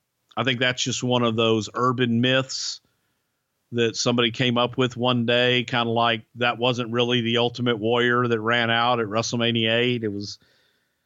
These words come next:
an imposter and all that bullshit. Um, I just think it's an urban myth,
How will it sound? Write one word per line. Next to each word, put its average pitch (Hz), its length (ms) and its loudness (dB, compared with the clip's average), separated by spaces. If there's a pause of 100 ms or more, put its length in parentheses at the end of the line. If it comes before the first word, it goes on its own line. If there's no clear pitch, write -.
(280)
an 110 100 0
imposter 123 920 0 (160)
and 110 100 -6
all 117 140 2
that 117 160 0
bullshit. 123 640 0 (140)
Um, 107 480 2 (180)
I 120 80 0
just 110 180 -6
think 117 140 0
it's 104 160 -2
an 110 60 -2
urban 101 300 0
myth, 104 280 0